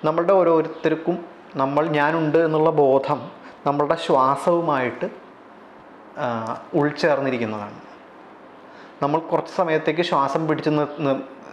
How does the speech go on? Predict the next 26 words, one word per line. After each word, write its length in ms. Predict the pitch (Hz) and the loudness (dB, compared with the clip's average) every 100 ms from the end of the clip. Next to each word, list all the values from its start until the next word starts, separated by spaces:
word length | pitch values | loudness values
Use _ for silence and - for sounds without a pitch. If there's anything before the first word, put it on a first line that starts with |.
| - - | -16 -6
നിർത്തിയാൽ 500 | 147 135 - 131 113 | -4 -2 0 0 0
അല്ലെങ്കിൽ 280 | 135 139 139 | 0 0 0
ശ്വാസം 440 | 160 143 160 185 | 2 2 2 0
നമ്മുടെ 220 | 175 160 | 0 0
നിലച്ചു 360 | 156 151 135 160 | 2 0 0 2
പോയാൽ 360 | 160 139 135 139 | 2 4 2 0
നമുക്ക് 280 | 135 - | -2 -2
ഞാനുണ്ട് 560 | 156 147 143 165 156 139 | 0 2 0 0 0 2
എന്ന് 240 | 147 139 | 2 2
പറയുന്ന 320 | 135 127 127 135 | 2 2 0 -2
അവസ്ഥ 280 | 127 - | -2 -2
ഇല്ലാതെയാകും, 600 | 147 135 123 123 113 107 - - - - 139 | -4 -2 0 0 -2 -4 -10 -16 -20 -8 -2
നമ്മൾ 160 | 151 | 0
മരണപ്പെടും. 500 | 165 151 143 110 104 - - - - - - - - - - - - - - - - | 0 -2 -4 -6 -8 -14 -20 -20 -20 -20 -20 -20 -20 -20 -20 -20 -20 -20 -20 -20 -4
നമ്മുടെ 180 | 131 139 | 0 0
ശ്വാസം 400 | - 135 131 170 | 2 2 2 2
എന്ന് 200 | 147 151 | 0 -2
എപ്പോൾ 280 | - - 170 | -2 0 2
നില-, 180 | 151 160 | 2 0
നി-, 460 | 160 143 147 - | 0 -2 -4 -6
നിലയ്ക്കുന്നുവോ 720 | 147 135 135 - 151 143 147 175 | -4 0 0 0 0 2 2 2
അവിടെ 400 | 127 127 202 - - - - - - - - | 0 0 -2 -4 -16 -20 -20 -20 -20 -20 -6
നമ്മളുടെ 300 | 135 143 139 | -2 0 0
ബോധവും 520 | 143 135 135 135 185 | 2 4 4 2 0
ഇല്ലാതെയാകും. 440 | 147 120 117 101 104 | 2 0 0 0 2
ബോധം 500 | 127 139 139 190 | 4 4 4 0